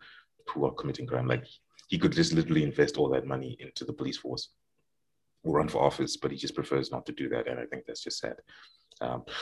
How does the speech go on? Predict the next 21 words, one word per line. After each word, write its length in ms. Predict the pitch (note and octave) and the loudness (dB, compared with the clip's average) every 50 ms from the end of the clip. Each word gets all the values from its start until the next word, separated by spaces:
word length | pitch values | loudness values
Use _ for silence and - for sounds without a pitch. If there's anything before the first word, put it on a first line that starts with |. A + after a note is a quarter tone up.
| - - - | -10 6 8
but 160 | E2 E2 E2 | 8 10 10
on 160 | E2+ F#2 F2 | 8 8 10
terms 200 | F2 G2 F#2 E2 | 10 10 10 10
of 180 | D#2+ D2+ - - | 8 6 6 6
character, 360 | - F#2 F#2 E2+ D#2 - D2 | 8 8 10 8 8 6 6
yeah, 140 | D2 D2+ D2 | 6 6 6
he's 200 | C#2+ D2 C2+ - | 4 2 0 2
got, 160 | - D#2 D2+ | 2 2 2
he's 100 | D#2 D#2+ | 4 2
an 60 | E2 F#2 | 4 4
interesting 260 | G#2+ G2+ - D2 D2 | 4 2 0 0 2
character. 340 | D#2 D#2 D2 C2 - - - - - | 4 2 2 2 0 -6 -10 -2 0
Um, 260 | C2 C2 B1+ C2 B1+ - _ _ _ _ _ _ _ _ _ _ _ _ _ _ _ _ _ | 0 0 0 -2 -8 -12 _ _ _ _ _ _ _ _ _ _ _ _ _ _ _ _ _
I'm, 160 | - E2 D2+ D2+ | -2 0 2 2
I'm 100 | D#2 D2+ | 0 4
sure 160 | - F#2 E2+ | 4 4 6
psych-, 320 | E2 E2+ E2 - - - | 6 4 4 4 2 2
uh, 120 | D#2 C2 - | 2 2 4
psychologists 540 | - D#2+ D2+ F2+ E2 D#2+ D2 C#2+ C#2 - C#2 | 2 4 6 8 8 8 6 4 2 0 -2
have, 140 | B1+ B1 C2 | -2 -2 -2
have, 120 | B1+ B1 | -2 -2